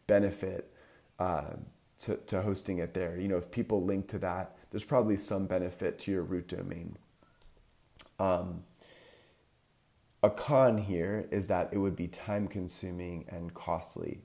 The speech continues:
still. So, you know, depending on, unless you really integrate it well and you kind of do some customizations or use Zapier flows or find something like that, you're probably still gonna be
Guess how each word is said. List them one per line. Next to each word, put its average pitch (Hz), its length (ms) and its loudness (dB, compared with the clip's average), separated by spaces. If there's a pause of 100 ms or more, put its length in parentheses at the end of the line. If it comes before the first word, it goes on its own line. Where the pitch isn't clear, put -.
still. - 480 -4 (360)
So, 104 420 4
you 104 80 2
know, 95 260 6
depending 127 400 2
on, 104 280 6
unless 123 320 4
you 123 100 8
really 120 500 8
integrate 98 380 4
it - 100 4
well 87 460 2
and 98 100 -2
you 92 80 2
kind 101 220 0
of 95 100 0
do 98 140 4
some 90 240 -4
customizations 90 920 -2
or 87 80 0
use 90 340 2
Zapier 90 440 0
flows 85 440 2
or 80 160 -4 (320)
find 113 320 4
something 85 560 0 (380)
like 98 260 4
that, 80 280 0
you're 92 100 0
probably 110 340 6
still 110 440 6
gonna 107 180 2
be 90 320 4